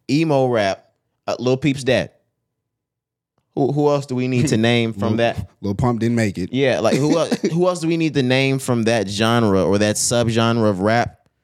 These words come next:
Speaker 1: that's dead? And it was all because they were on drugs. Lil Xan, he's not doing that shit anymore. He's,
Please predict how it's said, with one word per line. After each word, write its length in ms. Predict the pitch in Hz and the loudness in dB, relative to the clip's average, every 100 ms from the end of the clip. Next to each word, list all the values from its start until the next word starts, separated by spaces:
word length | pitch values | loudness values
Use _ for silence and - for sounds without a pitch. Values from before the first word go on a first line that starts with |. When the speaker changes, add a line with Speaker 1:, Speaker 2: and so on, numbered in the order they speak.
| _ - | _ -6
Speaker 1:
that's 320 | 95 95 - | -4 -2 -6
dead? 500 | - 123 101 76 - - _ _ _ _ _ _ _ _ _ _ _ _ - | -4 -2 -2 -4 -10 -20 _ _ _ _ _ _ _ _ _ _ _ _ -4
And 120 | 131 | 0
it 40 | |
was 100 | 139 139 | 2 2
all 140 | 143 | 0
because 180 | 131 120 | -2 -2
they 100 | 120 | -2
were 100 | 120 | -2
on 180 | 113 90 | -4 -2
drugs. 280 | 110 113 | -2 -2
Lil 160 | 107 123 | 0 -2
Xan, 400 | 123 139 147 147 - | 0 0 -2 -4 -8
he's 160 | 127 | -4
not 220 | 127 120 104 | -2 -2 -2
doing 180 | 101 | -4
that 140 | 85 76 | -4 -8
shit 120 | 80 | -10
anymore. 240 | 82 76 | -8 -4
He's, 300 | 85 110 107 | -2 -2 -2